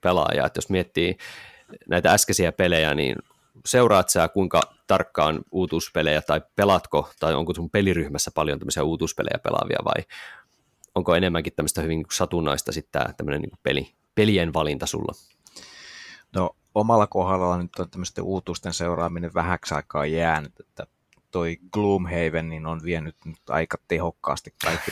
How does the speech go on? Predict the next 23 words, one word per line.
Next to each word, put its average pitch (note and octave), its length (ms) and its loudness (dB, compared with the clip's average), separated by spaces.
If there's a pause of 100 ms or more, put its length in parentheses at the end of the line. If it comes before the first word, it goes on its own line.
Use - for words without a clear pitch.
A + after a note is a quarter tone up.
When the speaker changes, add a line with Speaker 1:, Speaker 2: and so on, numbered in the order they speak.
Speaker 2:
pe-, - 400 -2
<laughs> - 80 -20
peliillat. G#2+ 760 2 (760)
Aletaan G2 380 4
kyllä G2 180 6
lähestyä F#2+ 320 0
sitä - 160 -6
pistettä, - 640 -6
että D#2+ 280 -6 (1080)
Speaker 1:
Okei. D3 340 -4
Speaker 2:
et A#2 140 -2
varsinainen A2 500 4
pääpahis, G#2 800 4
eli F#2+ 140 0 (300)
The A2+ 140 4
Gloom A#2 380 4
on G2 140 2
jo F#2+ 100 0
saatu F#2+ 300 0
hengiltä, G2 600 2
ja F2+ 180 2 (180)
nyt F2+ 140 -10
enää F2 460 0